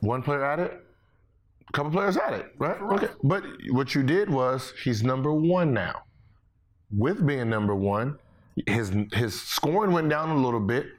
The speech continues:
Speaker 1: because of all the new pieces. His assist goes up, his winning goes up.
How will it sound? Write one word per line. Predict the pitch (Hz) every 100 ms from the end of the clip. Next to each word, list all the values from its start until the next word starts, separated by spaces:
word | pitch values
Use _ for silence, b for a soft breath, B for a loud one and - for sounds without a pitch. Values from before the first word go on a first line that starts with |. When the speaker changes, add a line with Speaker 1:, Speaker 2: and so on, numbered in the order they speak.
| -
Speaker 1:
because | 104 117 107
of | 104
all | 107 107
the |
new | 107 107
pieces. | - 107 - - - B B B B _ _ _ _ _ -
His | 110 101
assist | 92 - 135 110
goes | 127 120
up, | 123 120
his | 101 95
winning | 107 127 123
goes | 117 120 110
up. | 107 95